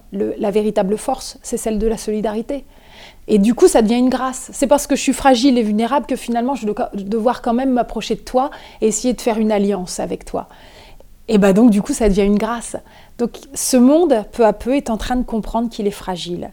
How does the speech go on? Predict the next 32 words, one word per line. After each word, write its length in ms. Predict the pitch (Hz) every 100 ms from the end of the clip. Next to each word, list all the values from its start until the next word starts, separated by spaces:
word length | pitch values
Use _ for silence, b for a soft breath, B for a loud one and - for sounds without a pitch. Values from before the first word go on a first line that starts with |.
| _
Pendant 220 | - 202
très, 240 | 196 - 262
très 200 | - 233
longtemps, 380 | 214 202 208 214
nous 160 | 233
avons 240 | 196 180 196
cru 240 | - 247
que 260 | 247 214 208 B B
la 140 | 196
nature, 720 | 196 175 175 - 254 254 247 208
et 60 |
cetera, 340 | 202 196 202 233
parce 160 | 190
qu'elle 140 | - 190
paraît 280 | 202 196 202
tellement 420 | 226 220 226 226
incroyablement 840 | 240 - - 214 214 202 202 196
puissante, 640 | 190 - 202 - 254 202 - B B B
on 100 | 226
a 100 | 196
cru 260 | 170 - 277
que, 100 | 196
pff, 240 | - - -
on 120 | 220
pouvait 220 | 220 196
tout 180 | 190 233
lui 160 | 202
faire, 220 | 175 220 254
de 40 |
toute 160 | 196 -
façon, 400 | 320 - 254 240
voilà. 260 | 202 180